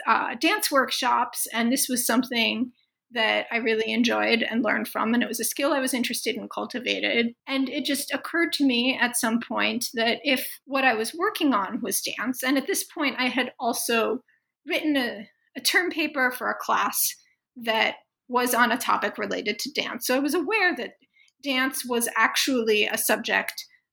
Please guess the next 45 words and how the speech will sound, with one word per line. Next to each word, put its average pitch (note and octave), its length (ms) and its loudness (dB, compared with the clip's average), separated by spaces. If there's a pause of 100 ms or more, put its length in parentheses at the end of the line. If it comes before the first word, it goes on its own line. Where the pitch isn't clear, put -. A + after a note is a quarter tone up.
that A#3 100 -2
I G3 340 -2
could - 200 -4
write A#3 240 4
about, A3+ 420 0
and C4+ 120 2
it - 120 -6
could E4 160 -2
be E4+ 120 4
related G#3+ 520 0
to G#3+ 260 0
these G#3+ 260 -2
questions A#3 520 0
of A#3 140 -4
gender G#3+ 480 0
and A3 100 -2
modernity. A3+ 800 -4
And B3+ 260 0 (680)
so A#3 720 0
I C4 60 -2
realized B3+ 520 2
that A3+ 140 -2
if A#3 140 -4
that A#3 180 2
was A3 340 0
really B3+ 220 2
what G#3+ 200 0
I F#3+ 100 -2
focused - 580 0
on, G#3+ 300 0
if F#3 160 -8
I G#3+ 140 -4
was G#3+ 180 -4
really A#3 340 2 (120)
writing D#4+ 300 2
about G3+ 360 -2
dance, A#3+ 420 -2 (320)
then D4 140 -2
I D#4 80 6
could F4 180 -4
also A#4 300 2
apply F4+ 320 -2
for C#4+ 160 -8
research C4 420 0
funding A3 540 -2